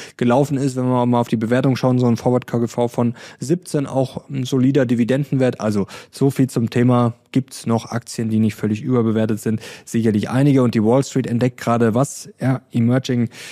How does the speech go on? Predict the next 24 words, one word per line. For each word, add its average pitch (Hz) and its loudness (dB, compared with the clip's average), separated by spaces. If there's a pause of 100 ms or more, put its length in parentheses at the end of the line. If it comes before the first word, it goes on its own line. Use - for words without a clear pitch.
(180)
Markets 135 0
ist - -8
gerade 123 2
was, 120 -2
was - -8
gespielt 156 0
wird, 143 2
was 131 0
mehr 123 2
so 127 -2
in 120 0
den 123 2
Fokus - -2
rückt. 143 -4
War 117 0
ja 127 2
so 123 -2
ein 123 -4
bisschen 131 -6
Amerika, 131 0
ja, 123 -2
auch - -2
sich 131 -4
einige 131 0